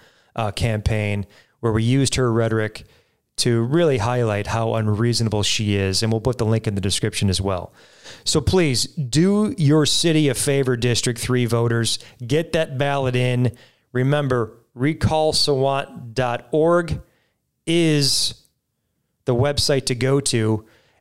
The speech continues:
and your ballot must be counted. And I will just remind you of one last piece of this and how other community leaders, such as a statement that is now on that website of recall sawant dot org,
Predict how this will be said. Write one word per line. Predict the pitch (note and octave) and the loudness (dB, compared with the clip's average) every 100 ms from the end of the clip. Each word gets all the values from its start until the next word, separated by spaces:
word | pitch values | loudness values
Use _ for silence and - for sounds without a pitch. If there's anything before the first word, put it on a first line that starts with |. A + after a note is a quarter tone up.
| - | -4
and | B2+ B2 A#2+ A2+ - _ | -2 0 -2 -4 -12 _
your | C3 D#3+ D3 | 0 0 2
ballot | D3+ D#3+ C#3 C3 | 0 0 0 -2
must | D3 C3 B2+ - | 2 2 2 0
be | C3 | -2
counted. | A2+ C3 B2 G#2+ F#2+ | 0 0 0 -2 -4
And | A#2 B2+ | 0 0
I | C3+ | 2
will | C#3 | 0
just | C3 D3+ E3+ | 2 0 2
remind | F#3 G3+ A3 A3+ E3+ | 2 2 2 0 2
you | E3+ | 4
of | C#3+ | 2
one | B2 D#3 E3+ E3 | 2 2 2 2
last | D#3 D3 - - | 0 -2 -2 -2
piece | D3 B2 B2+ | 0 0 0
of | G2+ | -2
this | G2+ G2 - | 0 0 0
and | A#2+ | 0
how | G#2+ B2+ B2 A#2 - - - - - - _ | 0 0 -2 -4 -10 -20 -20 -20 -20 -20 _
other | E3 F3+ G3 | 0 2 2
community | - D#3 E3+ D#3 D3 | 2 4 4 4 2
leaders, | B2+ B2+ C3+ G#2+ - - - - _ | 2 2 2 -2 0 -2 -2 -10 _
such | G#2 - C#3+ - | -4 0 0 0
as | C3 B2+ B2 A#2+ A2+ - - _ _ _ _ - | 0 2 2 2 0 -2 -8 _ _ _ _ -6
a | |
statement | - - - F#3 D3 D3 C3+ | -2 0 0 0 0 -2 -2
that | B2 | 0
is | B2 A2 | 0 2
now | C3 D3+ D3 | 2 2 0
on | C#3+ C#3+ | 0 0
that | C3 B2+ | 0 0
website | C3+ C#3 - B2+ | 0 0 0 -2
of | A2+ | -2
recall | A2+ C3 B2+ | -2 -2 0
sawant | - B2+ A#2+ A#2+ A2 | 0 0 0 -2 -2
dot | A2+ A2 | -2 -2
org, | C3 B2+ A#2 G#2+ | 0 0 0 -4